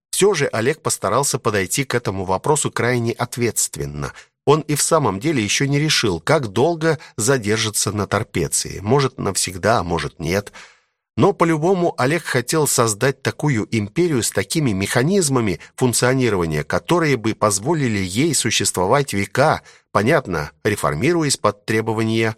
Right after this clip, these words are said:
времени. Однажды на их ладе Олег ездил с отцом на вокзал встречать его старого приятеля, которого надо было отвезти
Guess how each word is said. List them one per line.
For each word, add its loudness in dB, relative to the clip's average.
времени. -4
Однажды 2
на 2
их -2
ладе 2
Олег 0
ездил 0
с -2
отцом 0
на 2
вокзал 2
встречать -2
его 0
старого 0
приятеля, -2
которого 0
надо 2
было 0
отвезти -4